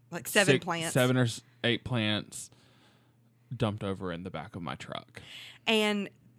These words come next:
Speaker 1: this was about the time that I was trying to go to bed earlier because
Speaker 2: Mm-hmm.
Speaker 1: my sleep schedule was so whacked out that I was, like, not going to bed until, like,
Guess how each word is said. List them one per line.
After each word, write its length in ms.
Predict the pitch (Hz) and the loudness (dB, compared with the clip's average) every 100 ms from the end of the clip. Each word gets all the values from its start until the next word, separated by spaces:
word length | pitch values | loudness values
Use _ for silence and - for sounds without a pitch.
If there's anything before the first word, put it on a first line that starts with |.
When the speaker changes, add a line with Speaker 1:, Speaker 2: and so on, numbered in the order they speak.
| _ | _
Speaker 1:
this 520 | 202 175 190 269 - | -12 -6 -2 0 -2
was 180 | 330 302 | -6 -6
about 360 | 220 190 185 - | -2 0 -2 -2
the 60 | 175 | -8
time 580 | 185 170 165 165 165 - | -4 -4 -2 -4 -8 -12
that 540 | 147 160 151 151 151 - _ - _ - _ - - | -4 0 2 0 -2 -6 _ -20 _ -20 _ -20 -6
I 220 | 180 190 | 0 2
was 300 | 196 175 165 - - | 0 -2 -6 -12 -14
trying 580 | - - 180 185 214 | -12 -6 -4 -2 -4
to 140 | 208 220 | -6 -6
go 240 | 208 202 | -2 -2
to 100 | 196 | -4
bed 340 | 190 202 208 208 | -2 -2 -2 -4
earlier 560 | 226 226 233 233 233 233 | -6 -6 -6 -6 -6 -6
because 320 | - 113 - | -4 2 2
Speaker 2:
Mm-hmm. 140 | 120 170 | 2 0
Speaker 1:
my 240 | 170 175 | -2 -2
sleep 300 | 170 - 170 | -4 -6 -8
schedule 340 | - 185 180 170 | -6 -8 -6 -8
was 120 | 160 | -8
so 260 | - 165 160 | -8 -6 -6
whacked 540 | 156 160 151 160 - - | -6 -6 -6 -8 -12 -8
out 380 | 143 151 165 - | -6 -4 -6 -6
that 100 | 165 | -4
I 100 | 151 | -4
was, 280 | 151 - - - - - - | -6 -10 -16 -20 -20 -20 -16
like, 120 | - 165 | -10 -4
not 200 | 170 - | -4 -4
going 220 | 170 165 | -4 -4
to 60 | 156 | -4
bed 160 | 156 | -4
until, 200 | 160 156 | -6 -8
like, 140 | 156 | -10